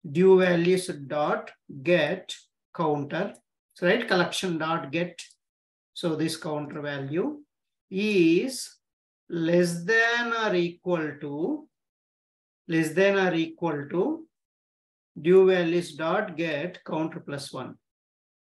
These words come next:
So always first value is less than or equal to second value. So that's a is less than or equal to method I'm using.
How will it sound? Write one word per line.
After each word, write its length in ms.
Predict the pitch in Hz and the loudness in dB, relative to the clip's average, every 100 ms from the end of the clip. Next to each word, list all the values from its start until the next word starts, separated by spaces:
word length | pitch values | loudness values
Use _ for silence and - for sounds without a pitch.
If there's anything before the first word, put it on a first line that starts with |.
| _ _ | _ _
So 180 | - 170 | -2 0
always 880 | 160 165 170 202 208 170 147 - - _ _ _ _ _ _ _ | 2 4 4 6 6 4 -2 -10 -18 _ _ _ _ _ _ _
first 380 | - 196 208 - | -2 -2 -2 -6
value 640 | 247 220 202 185 185 214 | -2 2 2 2 0 -2
is 440 | 233 214 202 190 175 | -2 -2 -2 -2 -4
less 340 | 165 175 160 | -2 -2 -2
than 440 | 160 202 233 285 277 | -4 0 2 2 0
or 240 | 190 170 | -2 0
equal 460 | 175 180 190 185 185 | -2 -2 -2 -2 -2
to 300 | 262 359 370 _ _ | 0 -2 -2 _ _
second 640 | - - - 180 175 143 | -20 -16 -8 -6 -6 -10
value. 320 | 127 139 - - _ _ _ _ _ _ _ _ _ _ | -12 -16 -18 -20 _ _ _ _ _ _ _ _ _ _
So 100 | - | -8
that's 240 | 175 175 185 | 0 0 2
a 380 | 180 156 156 151 _ _ _ | 0 2 -2 -6 _ _ _
is 480 | 175 180 196 208 180 | -4 -2 -2 -4 -6
less 460 | 190 160 165 151 143 | -6 -6 -6 -8 -4
than 360 | 180 175 170 | -2 0 -2
or 180 | 160 147 | -4 -6
equal 400 | 151 143 165 147 | -8 -10 -10 -10
to 120 | 139 139 | -8 -8
method 420 | 139 143 - 180 | -6 -8 -10 -8
I'm 240 | 160 165 | -8 -10
using. 360 | 139 139 - | -14 -16 -18